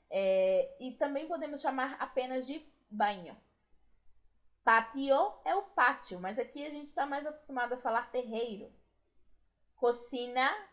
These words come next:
é a cozinha. Mesa é a mesa. E garaje é a garagem. Então, mais uma vez, vou falar cada uma das palavrinhas uma vez e vocês repitam na casa de vocês, tá bom?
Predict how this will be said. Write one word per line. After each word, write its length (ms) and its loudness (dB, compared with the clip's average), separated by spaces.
é 140 -2
a 80 0
cozinha. 1400 -6
Mesa 920 -2
é 100 -8
a 80 -6
mesa. 640 0
E 80 -16
garaje 720 2
é 140 -4
a 60 -4
garagem. 680 -2
Então, 140 -6
mais 220 -4
uma 160 -4
vez, 280 2
vou 160 -2
falar 380 0
cada 260 -2
uma 140 -4
das 140 -6
palavrinhas 580 -4
uma 180 -4
vez 340 -4
e 60 -14
vocês 300 -10
repitam 420 -6
na 140 -6
casa 240 -6
de 80 -12
vocês, 420 -12
tá 80 -20
bom? 320 -4